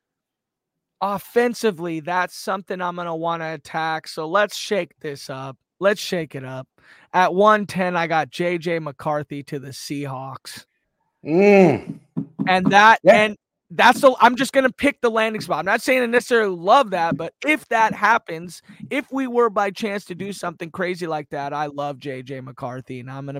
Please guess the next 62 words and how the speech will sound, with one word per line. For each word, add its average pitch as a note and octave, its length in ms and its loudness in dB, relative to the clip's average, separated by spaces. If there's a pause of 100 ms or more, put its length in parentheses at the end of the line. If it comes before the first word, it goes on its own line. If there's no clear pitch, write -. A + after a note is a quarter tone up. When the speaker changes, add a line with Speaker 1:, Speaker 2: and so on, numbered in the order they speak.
Speaker 1:
pick D3+ 180 -6
him C#3+ 140 -10
over C#3 220 -6
Bo C#3+ 200 -4
Nix, E3+ 300 -6
and C#3 120 -12
this D3 140 -10
is D3 120 -18
what F3+ 180 2
I F#3 100 2
did F#3 300 0
in G3 80 0
my G3 120 2
rankings G#3+ 480 0
too. C#4 300 -2 (280)
Speaker 2:
And C3 120 2
I'll D3+ 120 8
Speaker 1:
So G#3+ 100 4
Speaker 2:
take F3 180 4
Bo E3 160 4
Nix D#3 180 2
Speaker 1:
one G#3 140 6
ten. - 20 0
Speaker 2:
wherever D3 280 2
he C#3+ 120 -2
lands B2+ 460 -6 (360)
at G#2+ 120 -4
one - 140 -2
eleven. G#3 200 0
Speaker 1:
At G#3+ 60 6
eleven? B3+ 600 4
God, D#4 560 4
you A3 160 -10
are G3+ 120 -6
such - 380 0
a C#4+ 80 -4
chicken C#4+ 400 -6
gizzard F3+ 400 -2
this D#3 220 -8
draft. B2+ 440 -8
You G#3+ 160 -2
are A#3 40 2
Speaker 2:
I A3 40 0
Speaker 1:
such - 200 2
a - 20 -2
Speaker 2:
might, D#3+ 220 2
Speaker 1:
chi-, - 60 -20 (540)
Speaker 2:
I F#3 120 6
Speaker 1:
then - 80 0
that D4 60 4 (120)
Speaker 2:
just, D4 100 -4
I, D4 40 2
Speaker 1:
makes - 220 0
it, B3+ 160 -4 (420)
that C#4+ 100 2
makes F4+ 180 2
Speaker 2:
I D#4+ 40 0
Speaker 1:
it C#4 80 0
Speaker 2:
took E4+ 100 4
Speaker 1:
easy D#4+ 160 0
for C4 160 -2
me. D4+ 380 -6